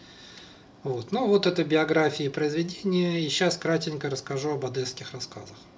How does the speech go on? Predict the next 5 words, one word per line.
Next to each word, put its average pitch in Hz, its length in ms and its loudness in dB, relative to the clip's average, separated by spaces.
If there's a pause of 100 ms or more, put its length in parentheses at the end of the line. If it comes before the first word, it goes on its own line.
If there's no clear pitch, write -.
(380)
Одесские 190 520 0
рассказы, 170 800 2 (280)
цикл 185 460 2
рассказов, 196 640 2 (160)
э, 170 180 2